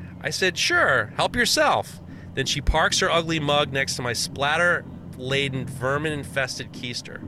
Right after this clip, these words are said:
I said, "And tell your friends." Apparently, she took that seriously because two more nurses and a doctor stopped by to pay my little buddy and me a visit. And no fine, um, oratory lacks a coup de grace.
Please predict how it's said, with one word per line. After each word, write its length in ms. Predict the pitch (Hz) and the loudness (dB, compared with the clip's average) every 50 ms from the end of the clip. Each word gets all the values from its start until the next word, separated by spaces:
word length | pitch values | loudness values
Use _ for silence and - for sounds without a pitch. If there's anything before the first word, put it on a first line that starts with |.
| - - - - - - - - | -14 -14 -14 -14 -14 -12 -12 -8
I 120 | - 170 | -4 -2
said, 360 | 160 - 185 170 165 156 135 - - - - | 0 2 2 2 2 0 -2 -10 -12 -8 -4
"And 200 | 165 190 214 - | -2 -2 -2 -2
tell 180 | - - 240 240 | 0 2 2 4
your 140 | 247 247 | 4 2
friends." 560 | 220 - 294 311 302 180 113 101 90 - - - - - - - - - - | 0 2 2 2 4 2 2 -2 -6 -10 -10 -12 -14 -16 -16 -14 -14 -12 -8
Apparently, 580 | - - - - 180 185 220 247 285 277 247 233 | -8 -6 -2 0 2 4 4 4 2 2 2 0
she 160 | - - 208 | 0 0 -2
took 220 | 170 - - 185 - | -2 -2 -2 0 2
that 160 | 170 147 143 | 2 2 2
seriously 500 | - - 147 131 127 123 - - 131 123 | 0 0 2 2 2 2 0 0 -2 -4
because 320 | 117 120 120 127 127 113 | -4 -4 -6 -6 -6 -6
two 220 | - - - 196 196 | -4 -4 -4 -4 0
more 180 | 208 208 202 | 2 2 2
nurses 460 | 185 156 143 139 135 135 - 131 123 127 | 4 4 2 2 2 2 0 -2 -4 -4
and 80 | 123 | -4
a 60 | 117 | -4
doctor 400 | 104 131 131 139 160 151 - 151 | -2 -2 0 0 0 0 -2 -2
stopped 360 | 131 - - 113 110 110 - - | -4 -2 -2 -2 -2 -2 -4 -4
by 260 | 101 104 104 104 104 - - - - - - - - | -4 -4 -4 -4 -6 -10 -12 -18 -18 -18 -18 -12 -6
to 80 | - 139 | -4 0
pay 260 | - - 196 185 180 | 0 2 2 2 2
my 180 | 175 165 156 147 | 2 2 2 2
little 260 | 147 160 175 170 156 | 2 2 2 0 0
buddy 340 | 127 135 156 170 175 160 143 | 2 2 2 2 4 2 0
and 80 | 127 | 0
me 140 | 123 127 127 | 0 0 -2
a 60 | 120 | 0
visit. 340 | 117 131 143 127 107 90 - - - - - - - - - - - - - | 2 0 0 0 -2 -6 -10 -12 -16 -18 -18 -18 -18 -16 -16 -16 -14 -8 -2
And 340 | 113 113 120 123 123 123 131 | 0 2 2 2 0 0 2
no 280 | 156 175 208 220 226 | 4 4 6 6 4
fine, 480 | 214 - - 202 185 180 180 175 170 170 - - - - | 2 2 0 2 2 4 4 2 2 0 -4 -10 -4 -2
um, 440 | 131 123 127 123 123 120 123 120 107 - - - - - | 0 2 4 4 4 2 0 -2 -6 -16 -18 -14 -4 0
oratory 800 | 151 180 208 214 214 - - 175 151 139 131 127 127 135 135 - | 4 4 6 6 4 2 2 2 4 4 4 4 2 0 -2 -4
lacks 480 | 127 131 147 156 165 165 156 - - - | -4 -2 0 0 0 0 -2 -2 -4 -4
a 40 | - | -4
coup 180 | - - 190 175 | -4 -4 -4 -4
de 80 | 160 | -2
grace. 440 | 135 123 135 135 117 113 110 107 110 | -2 0 0 2 2 2 0 0 -4